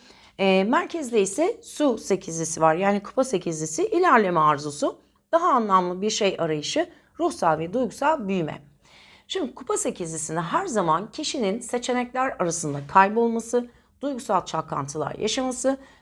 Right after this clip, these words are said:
veya fazla seçenek arasında kaybolduğu için bir şeye odaklanamama problemi vardır.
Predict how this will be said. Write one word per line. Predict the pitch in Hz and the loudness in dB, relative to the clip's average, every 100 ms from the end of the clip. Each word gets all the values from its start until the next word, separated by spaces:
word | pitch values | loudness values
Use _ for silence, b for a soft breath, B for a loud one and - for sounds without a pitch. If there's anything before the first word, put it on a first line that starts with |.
| - | -4
veya | 359 311 | 2 2
fazla | 311 214 233 302 | 2 4 4 2
seçenek | 330 269 240 220 220 | -6 -6 -4 -6 -4
arasında | - 190 190 214 262 | 0 0 0 -6 -6
kaybolduğu | - 233 233 233 240 226 269 | 4 4 6 6 6 4 -2
için | 240 233 208 190 | -2 -4 -4 -4
bir | 220 | -6
şeye | 208 240 | -2 -2
odaklanamama | 233 208 220 220 214 220 226 190 160 | 0 2 2 0 0 2 2 2 0
problemi | 160 156 147 147 135 | -2 -2 -2 -4 -2
vardır. | 139 - - - - | -4 -4 -8 -14 -14